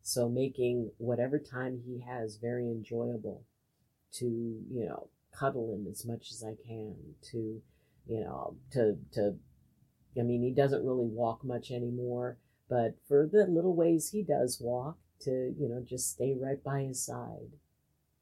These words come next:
as he stayed beside mine. Now, I wasn't, it's not my intention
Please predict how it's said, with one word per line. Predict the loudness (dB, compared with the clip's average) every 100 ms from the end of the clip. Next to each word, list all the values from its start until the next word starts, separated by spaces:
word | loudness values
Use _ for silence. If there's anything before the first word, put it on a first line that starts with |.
| _ _
as | -2 0
he | 0 -2
stayed | -2 0 0 -2
beside | -4 -4 -4 -6 -6
mine. | -6 -6 -10 -14 _ _ _ _ _ _ _ _ _ _ _ _ _ _ _ _ -20 -20 _ _ -8
Now, | -2 2
I | 2 2
wasn't, | 4 4 4 0
it's | 0 4
not | 6
my | 6
intention | 4 4 -2 -4 -4 -4 -4